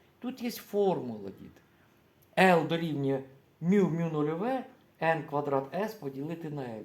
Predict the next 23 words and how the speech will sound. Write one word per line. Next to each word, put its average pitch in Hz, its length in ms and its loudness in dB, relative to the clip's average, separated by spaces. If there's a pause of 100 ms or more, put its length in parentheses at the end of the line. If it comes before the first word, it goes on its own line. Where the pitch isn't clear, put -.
І 170 80 -8
пояснення, 123 800 -6 (420)
де 131 180 6
мю — 208 200 2
це 247 180 -8
магнітна 139 440 -4
проникність 139 560 -8
середовища. 131 500 -12 (640)
Але, 151 240 -4
діти, 160 400 -4 (340)
на 165 140 2
тому 190 380 6
рівні, 180 360 2
на 156 120 -4
якому 165 400 -2
працюю 160 480 -6
з 143 100 -10
вами 151 300 -2
я, 185 160 0
мені 170 240 -4
достатньо 185 680 -4
лише 165 300 -6
того, 196 520 -2